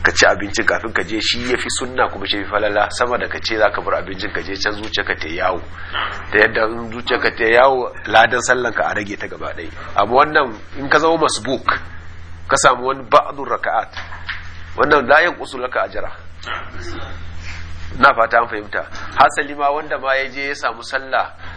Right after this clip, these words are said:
ya samu ma an idar da sallah masallaci, ya je masallaci an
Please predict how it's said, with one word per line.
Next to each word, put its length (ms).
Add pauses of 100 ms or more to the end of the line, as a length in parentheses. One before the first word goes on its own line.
(140)
ya 80
samu 260
ma 160
an 140
idar 160
da 80
sallah 340
masallaci, 540
ya 60
je 120
masallaci 560
an 160